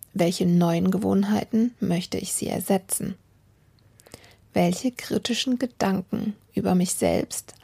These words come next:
habe ich immer wieder? Und was möchte ich stattdessen eigentlich viel lieber denken? Und natürlich darf auch heute die Affirmation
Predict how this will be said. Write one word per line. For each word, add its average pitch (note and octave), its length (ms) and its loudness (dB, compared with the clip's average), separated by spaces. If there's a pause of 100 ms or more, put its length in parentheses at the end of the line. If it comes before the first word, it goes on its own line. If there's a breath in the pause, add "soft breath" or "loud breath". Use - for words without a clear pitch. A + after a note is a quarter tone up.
habe G3 260 0
ich - 300 -6
immer F#3+ 460 2
wieder? G3 380 0 (720 loud breath)
Und F3+ 400 0
was - 220 -4
möchte F3+ 360 0
ich - 160 -2
stattdessen G3+ 720 -2 (280)
eigentlich - 400 -4
viel C#4 160 -2
lieber A#3 240 6
denken? - 480 -4 (1900 soft breath)
Und G3 220 2
natürlich G#3+ 460 2
darf - 320 0
auch - 340 -4
heute A3+ 600 4 (440 loud breath)
die - 120 -2
Affirmation F#3 1120 2